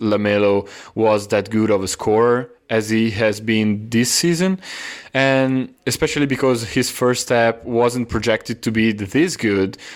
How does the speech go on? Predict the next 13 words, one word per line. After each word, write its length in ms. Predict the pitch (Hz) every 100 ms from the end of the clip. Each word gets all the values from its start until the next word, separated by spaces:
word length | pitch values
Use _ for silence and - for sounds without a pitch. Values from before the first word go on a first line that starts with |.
| -
but 120 | 117
he's, 160 | 120 120 -
he 320 | 117 - 151 180
showed 520 | - 127 120 120 110
that 200 | 107 98
he 180 | - 127
working 400 | 110 107 110 135
on 180 | 143
that, 400 | 143 147 143 147 - - - -
and 580 | 117 117 113 110 107 -
he 180 | - -
showed 400 | 170 - 139 131
that 280 | 117 113 -